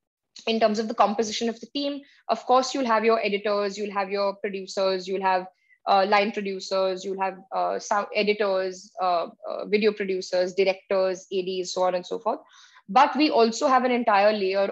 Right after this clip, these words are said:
of, uh, strategists and video solution thinkers. What I mean by video solutions is today, videos are not just T V Cs or D V Cs. But they also become instruments of performance. So what I mean by that is if my product is selling on Amazon,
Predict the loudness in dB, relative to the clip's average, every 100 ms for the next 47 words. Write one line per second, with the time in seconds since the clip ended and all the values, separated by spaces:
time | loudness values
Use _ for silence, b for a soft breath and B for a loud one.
0 | 0 -2 -2 -8 -6 -4 -4 -6 -10 _
1 | -10 -6 -2 -2 -2 -4 -6 _ -6 -2
2 | -2 -4 -10 -10 -4 2 2 2 0 -2
3 | -4 -6 -6 -8 -6 -6 -8 -20 _ b
4 | b 4 6 8 6 4 4 4 4 2
5 | 2 0 -2 -4 -4 0 2 2 -2 _
6 | _ -6 -2 0 2 2 2 2 2 2
7 | 0 -2 -6 _ _ _ _ _ _ -8
8 | -6 -4 -4 -6 -2 -2 -2 -6 -8 -6
9 | -4 -4 -8 _ _ _ 0 2 2 4
10 | 2 2 -2 0 0 0 -2 -2 0 0
11 | 0 0 0 0 -2 -6 -10 -20 -12 -2
12 | 2 2 0 0 0 2 2 2 -2 -6
13 | -4 -2 0 0 -2 -6 -8 -6 -6 -6
14 | -8 -8 -6 -6 -6